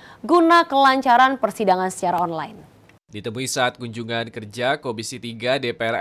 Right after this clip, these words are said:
Speaker 2: R I ke Kota Banjarmasin, Kalimantan Selatan, anggota Komisi tiga D P R R I Muhammad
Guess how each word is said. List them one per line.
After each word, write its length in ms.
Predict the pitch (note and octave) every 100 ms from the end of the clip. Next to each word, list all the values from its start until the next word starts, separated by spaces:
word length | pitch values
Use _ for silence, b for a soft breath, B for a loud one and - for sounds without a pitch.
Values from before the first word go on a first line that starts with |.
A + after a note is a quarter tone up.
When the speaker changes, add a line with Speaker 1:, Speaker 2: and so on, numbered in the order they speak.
| A2+
Speaker 2:
R 20 | A2+
I 160 | C#3 G3+
ke 160 | C3+
Kota 400 | A2+ A2 G#2+ G#2+
Banjarmasin, 1040 | G2+ G2+ G#2 G2+ F#2 F#2 B2+ C3 C3+ B2 -
Kalimantan 560 | C3 A#2+ G#2+ G2 F#2
Selatan, 560 | F2 G2 F#2 - E3+ A3+ _ _ _
anggota 400 | F#2+ F#2 A2 C3+
Komisi 400 | C3+ C3 C3 C3+
tiga 400 | C3+ B2+ C3 C3+
D 80 | C3
P 240 | B2 B2+
R 0 |
R 160 | B2+ C#3
I 80 | C#3
Muhammad 560 | B2+ A2+ B2 A#2+ B2